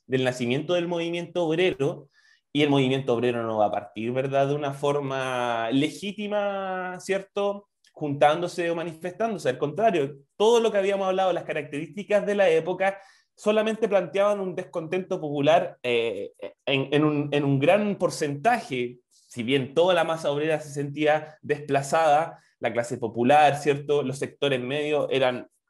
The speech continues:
recién muy nacientes, eh, y efectivamente hay un descontento, hay un descontento gigantesco. Las prácticas parlamentarias de la época, las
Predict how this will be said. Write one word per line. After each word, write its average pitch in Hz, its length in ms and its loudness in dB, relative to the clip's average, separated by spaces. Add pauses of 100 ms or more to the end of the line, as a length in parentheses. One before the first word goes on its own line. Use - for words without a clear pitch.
(420)
recién 147 560 -4
muy 190 200 -2
nacientes, 139 840 -4 (300)
eh, 117 640 4
y 135 140 0
efectivamente 196 1080 2 (640)
hay 226 300 4
un 185 160 0
descontento, 139 920 -4
hay 180 120 4
un 202 120 2
descontento 160 560 -4
gigantesco. 185 1080 0 (240)
Las - 240 2 (160)
prácticas 233 720 -2
parlamentarias 170 960 0
de 160 140 -6
la 143 160 0
época, 113 640 -6 (120)
las - 160 -20